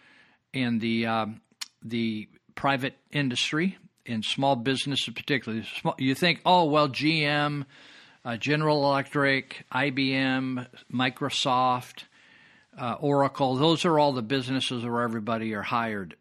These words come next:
Tesla." It, they, certainly they hire lots of people. But the, the deceptive thing,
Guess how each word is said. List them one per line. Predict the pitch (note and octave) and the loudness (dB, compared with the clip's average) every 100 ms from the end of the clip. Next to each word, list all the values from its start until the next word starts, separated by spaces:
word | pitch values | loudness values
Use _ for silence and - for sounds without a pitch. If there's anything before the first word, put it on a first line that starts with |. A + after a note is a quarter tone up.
| _ | _
Tesla." | - A#2 - - A2 A2+ _ - - - - - - | -6 -4 -4 -6 -6 -8 _ -20 -20 -20 -20 -20 -8
It, | C#3 - _ _ _ - | -6 -8 _ _ _ -14
they, | C3 C3 C3+ _ | -8 -6 -8 _
certainly | - F#3 F#3+ E3+ C#3+ | 0 2 2 2 2
they | C3 | 0
hire | B2 C3 B2 | 0 0 2
lots | A2+ A2+ - | 0 -2 -4
of | A2+ | -6
people. | A#2 G#2+ - - _ _ - | -6 -6 -10 -20 _ _ -6
But | B2+ C#3+ - | -2 0 -2
the, | A#2+ - - - - _ | -6 -8 -20 -20 -20 _
the | C3+ A#2 | -10 -8
deceptive | A#2 - - A#3 - G#2+ | -4 0 2 0 -2 -10
thing, | - - A2+ G#2 B2 | -10 -10 -8 -6 -8